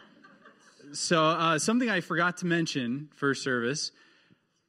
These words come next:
each one of these sermons is going to be different. So my first service sermon is different than this one.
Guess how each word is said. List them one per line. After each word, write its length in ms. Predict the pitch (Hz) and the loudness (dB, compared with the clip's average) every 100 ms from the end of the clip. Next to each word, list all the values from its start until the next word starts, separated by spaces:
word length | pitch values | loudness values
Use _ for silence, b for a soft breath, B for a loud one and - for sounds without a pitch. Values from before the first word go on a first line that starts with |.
| _ _ _ _ _ _ _ - | _ _ _ _ _ _ _ -4
each 340 | 180 208 - | -2 -2 0
one 220 | 165 175 | 2 2
of 80 | 165 | 0
these 200 | 160 156 | -2 -2
sermons 400 | - 151 147 135 | -2 0 -2 -4
is 120 | 123 | -8
going 220 | 135 127 | -6 -6
to 60 | 117 | -6
be 120 | 113 | -6
different. 480 | 113 127 113 95 - | -4 -4 -6 -16 -10
So 200 | - 113 | -8 -6
my 140 | 110 | -8
first 400 | 107 - 151 147 | -8 -4 -4 -2
service 300 | - 147 135 | -4 -4 -4
sermon 360 | - 135 131 127 | -6 -6 -6 -6
is 160 | 120 - | -8 -8
different 380 | 123 135 110 | -10 -8 -12
than 140 | 110 113 | -8 -8
this 240 | 123 - | -6 -8
one. 260 | 113 101 | -12 -12